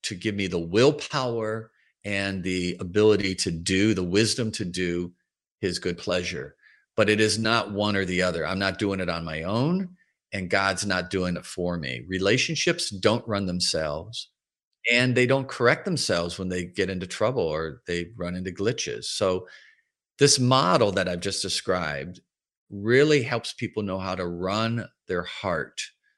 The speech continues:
how to run the relationships in,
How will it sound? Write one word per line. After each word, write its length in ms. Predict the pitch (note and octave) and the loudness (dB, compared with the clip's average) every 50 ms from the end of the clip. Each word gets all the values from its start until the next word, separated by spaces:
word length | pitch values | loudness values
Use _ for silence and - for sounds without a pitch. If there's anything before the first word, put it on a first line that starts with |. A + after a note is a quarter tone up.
| _ _ | _ _
how 100 | - F#2 | -6 -4
to 100 | F2+ F#2+ | -4 -2
run 460 | F#2+ F#2+ F#2+ G#2 A2 A2 A2+ A#2 A#2 | -2 -2 0 0 2 2 2 2 2
the 100 | A2 G#2+ | 0 0
relationships 1080 | G2+ G2+ G2 F#2+ F#2 F#2 F#2+ G2+ G2 - G#2+ G2 - - G#2 F2 E2 - - - - - - _ _ _ _ _ _ _ _ _ _ - | 0 0 -2 -2 0 0 0 0 0 -2 -4 -4 -4 -2 -2 -2 -2 -4 -6 -12 -12 -12 -14 _ _ _ _ _ _ _ _ _ _ -6
in, 500 | G2 F#2+ F#2 F#2 E2+ F2+ G2 G2 F#2+ | -4 -4 -2 -4 -4 -4 -6 -6 -6